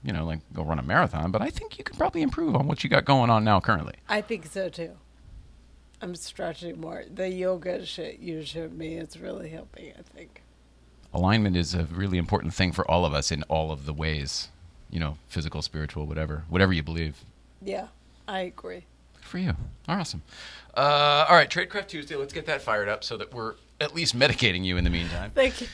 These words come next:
Speaker 2: <laughs>
Speaker 1: What's up, everybody? Uh, Rob from C Z is here right now. So, oh, that's probably a different Rob. C Z is not our Rob from Crew. Boy, that was confusing. You almost snuck in here, buddy. I don't know if I have time for you today. Your options,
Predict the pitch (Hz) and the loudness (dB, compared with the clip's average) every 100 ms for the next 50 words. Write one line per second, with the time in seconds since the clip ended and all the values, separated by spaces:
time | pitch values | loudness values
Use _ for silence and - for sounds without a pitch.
0 | - 320 - 370 403 - 185 349 175 131 | 4 6 6 6 6 6 4 10 10 8
1 | 113 113 117 127 151 - 135 135 147 135 | 4 6 8 8 6 10 12 12 12 12
2 | 131 160 190 165 156 - 180 160 190 185 | 12 10 2 -2 0 0 0 0 0 2
3 | 240 - 143 95 110 101 90 92 104 - | 0 6 6 6 4 2 0 -2 -6 -2
4 | - 131 123 135 160 147 143 - 95 - | 2 2 2 -2 -4 -4 -4 -4 -4 -4
5 | 101 110 107 98 - - 127 113 104 120 | 4 6 6 2 -6 -6 -4 -4 -2 -2
6 | 85 - 107 110 101 - _ _ - 110 | -2 -2 -2 0 0 -4 _ _ 0 0
7 | 107 90 87 80 90 82 - 113 95 98 | 2 0 0 -2 -8 -8 -6 -6 -6 -4
8 | 131 113 123 - 110 - 139 101 - - | 2 4 2 0 -4 -2 -2 0 -4 -4
9 | - 104 160 120 - - 233 262 302 214 | -6 2 2 4 0 0 -2 0 2 2
10 | 139 113 101 - - - - - 180 175 | 4 4 4 -2 -14 -14 -14 0 6 6
11 | - 110 - 180 202 123 98 101 92 80 | 10 8 8 4 4 2 0 2 2 2
12 | - - - - 170 147 135 123 120 127 | -4 -16 -12 8 12 12 12 12 8 4
13 | - | 0